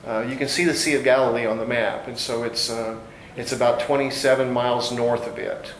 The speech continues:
And in the Old Testament, they call the Sea of Galilee the Sea of Kinneret. But it's the same,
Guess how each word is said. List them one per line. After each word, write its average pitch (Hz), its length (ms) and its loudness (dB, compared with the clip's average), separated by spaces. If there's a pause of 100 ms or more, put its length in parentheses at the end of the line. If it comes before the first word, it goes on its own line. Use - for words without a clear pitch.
(520)
And 131 100 -4
in 131 80 0
the 127 60 2
Old 127 180 4
Testament, 123 480 0
they 120 80 -4
call 120 220 -2
the 117 80 -4
Sea 123 220 -2
of 117 100 -2
Galilee 113 420 2
the 110 160 -4
Sea 117 360 -4
of 104 140 -8 (240)
Kinneret. 110 540 -4 (480)
But 139 60 -4
it's 131 100 -4
the 135 60 -6
same, 143 260 0